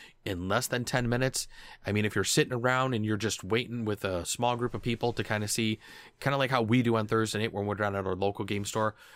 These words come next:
we're waiting to see who's all going to show up before we start separating into smaller groups and start playing other games.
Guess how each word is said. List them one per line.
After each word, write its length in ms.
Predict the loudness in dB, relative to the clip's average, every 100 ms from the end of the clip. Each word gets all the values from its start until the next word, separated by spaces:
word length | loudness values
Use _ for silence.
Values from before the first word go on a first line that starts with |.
| -16 -4
we're 120 | 2
waiting 200 | 2 0
to 80 | -2
see 220 | 0 0
who's 260 | 0 0 2
all 140 | 2
going 260 | 2 0 0
to 80 |
show 220 | 0 2 2
up 100 | 0
before 220 | 0 0
we 100 | 0
start 300 | 0 0 0
separating 560 | -2 0 0 0 -4 -10 -18 -8 -2
into 180 | 0
smaller 500 | 0 0 0 0 0
groups 280 | 0 -2 -2
and 80 | -4
start 220 | -2 -2
playing 280 | 2 2 2
other 200 | 2 2
games. 440 | 2 0 0 0